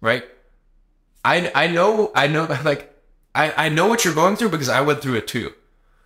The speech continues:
You're, you know, maybe you've bought a course and you're just passively watching the course. Or maybe you see a YouTube video like this and you think, "Oh, damn,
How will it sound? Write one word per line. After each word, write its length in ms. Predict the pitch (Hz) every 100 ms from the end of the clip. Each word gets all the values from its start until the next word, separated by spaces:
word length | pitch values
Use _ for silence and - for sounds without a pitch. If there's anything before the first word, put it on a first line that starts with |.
| _
You're, 280 | 123 151 170
you 100 | 151
know, 100 | 147
maybe 280 | 139 175 214
you've 240 | 190 175
bought 200 | - 156
a 60 | 151
course 420 | - 147 127 -
and 120 | 123
you're 100 | 127
just 300 | 131 139 -
passively 560 | - - 143 - 139 135
watching 340 | 123 120 123
the 60 | 107
course. 280 | - 107 98
Or 100 | 117
maybe 380 | 151 196 202 - - _ -
you 160 | 147
see 240 | - 185 151
a 40 |
YouTube 300 | 147 160 135
video 240 | 123 117
like 180 | 107 104
this 220 | 110 -
and 160 | 120 123
you 80 | 127
think, 200 | - -
"Oh, 240 | 143 156 127
damn, 380 | 123 131 113